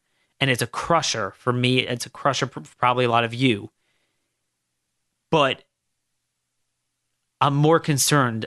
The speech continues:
about standing for the truth and about the long-term consequences and what we stand for and how we go about doing it.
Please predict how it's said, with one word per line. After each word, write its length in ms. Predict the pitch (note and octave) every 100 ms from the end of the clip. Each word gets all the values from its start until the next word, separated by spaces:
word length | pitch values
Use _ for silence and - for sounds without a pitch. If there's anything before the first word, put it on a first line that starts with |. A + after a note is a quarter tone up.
| -
about 320 | A2+ A#2 G#2
standing 380 | - B2+ B2 A#2
for 100 | A#2+
the 80 | A2+
truth 360 | - C3 A2
and 80 | A#2+
about 220 | A2+ A2
the 80 | A2
long-term 600 | A2 A#2+ B2 A#2 - A#2
consequences 760 | - A2+ G2 - A#2 G#2 G#2+
and 160 | G2+ G#2+
what 160 | A2 G#2+
we 100 | G#2+
stand 380 | - A2 F#2+
for 300 | - G#2 F#2 -
and 180 | A#2+ A2
how 220 | - B2
we 120 | A#2+
go 160 | A2 G#2
about 280 | G2 F#2
doing 300 | - G2+ F2
it. 180 | D#2 _